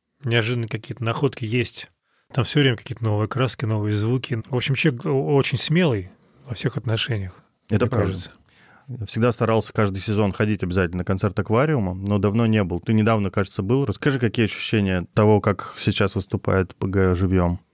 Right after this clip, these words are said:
Speaker 1: Ну, это очень круто. Э, во-первых, очень прозрачный звук. Не очень много людей на сцене теперь.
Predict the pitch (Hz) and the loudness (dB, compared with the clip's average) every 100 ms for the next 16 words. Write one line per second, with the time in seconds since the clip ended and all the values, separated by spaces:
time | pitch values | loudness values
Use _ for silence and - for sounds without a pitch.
0 | - 113 110 104 110 113 147 143 104 - | -4 -2 -2 -2 -2 -2 -2 -2 -4 -8
1 | _ _ - 123 123 123 - _ - 110 | _ _ -14 -12 -10 -12 -16 _ -12 -4
2 | 120 110 117 - 110 107 110 101 117 107 | -4 -2 -4 -4 -2 0 0 0 0 0
3 | 95 101 113 - - - _ _ _ _ | 0 0 -2 -4 -14 -18 _ _ _ _
4 | _ _ - 123 147 135 113 107 98 104 | _ _ -2 2 4 2 0 0 0 2
5 | 101 98 95 - 170 151 - - 90 - | 2 2 0 2 4 2 0 -6 -8 -8